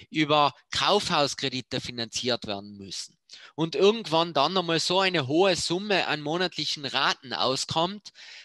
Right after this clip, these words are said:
dass von finanziellem Wohlbefinden überhaupt nichts mehr vorhanden ist. Und ich meine jetzt damit nicht, dass jeder Millionär sein muss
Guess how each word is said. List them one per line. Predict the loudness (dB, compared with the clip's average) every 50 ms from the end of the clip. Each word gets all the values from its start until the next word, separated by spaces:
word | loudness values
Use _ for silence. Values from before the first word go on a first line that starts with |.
| _ -4
dass | -2 -2 -2 -2
von | -2 -4 -4 -4
finanziellem | -2 -4 -2 -2 -4 -4 -4 -2 0 2 2 2 2 0 -2 0
Wohlbefinden | 4 4 4 4 4 2 -2 -2 -2 -6 -10 -10 -10 -12 -10 -10 -10 -10 _ _ _ _ _ -20 -20 -20 _ -6
überhaupt | -2 0 2 2 2 2 2 0 0 -2
nichts | -4 -2 0 0 -2 -2 -4 -4
mehr | 0 2 2 2 0
vorhanden | 0 -4 -4 -2 -2 -4 -6 -8 _ -20 -18
ist. | -16 -14 -12 -12 -12 -14 _ _ _ _ _ _ _ _ _ _ _ _
Und | -6 -2 0
ich | 2 2 2
meine | 2 2 2 2 2 2
jetzt | 4 2 2 0 -2 -2 0
damit | 0 0 0 -2 -4 -4
nicht, | -6 -4 -2 0 0 0 0 0
dass | 0 0 0 0
jeder | 0 2 2 0
Millionär | 0 -2 -2 0 0 0 0 0 0 0 2 2 0
sein | 0 -2 -2 -2 -2 -4 -6
muss | -10 -10 -10 -8 -8 -8 -10 -12 -14